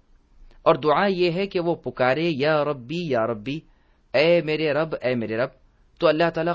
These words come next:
قبول فرما لیتے ہیں۔ تو سوال یعنی مانگنے کے مقابلے میں اعطا ہے، یعنی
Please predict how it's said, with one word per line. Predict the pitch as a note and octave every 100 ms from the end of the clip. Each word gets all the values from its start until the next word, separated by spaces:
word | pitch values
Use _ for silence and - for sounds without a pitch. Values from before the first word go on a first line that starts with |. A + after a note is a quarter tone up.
| -
قبول | A2 A#2 A#2
فرما | B2 B2+ C3
لیتے | C#3 D3
ہیں۔ | D3 E3+ _ _ _ _ _ _ _
تو | F3+ F3
سوال | D#3+ D3 G3+ G#3
یعنی | F3+ G3+
مانگنے | F#3 A#2+ B2+ D3+ A#3+
کے | A#3+ D#3+
مقابلے | B2 - B2 B2 D#3
میں | F3 -
اعطا | B2 A#2 A2 A#2+ A#2+ C3
ہے، | E3+ G3+ _ _ _ _ -
یعنی | C3+ C#3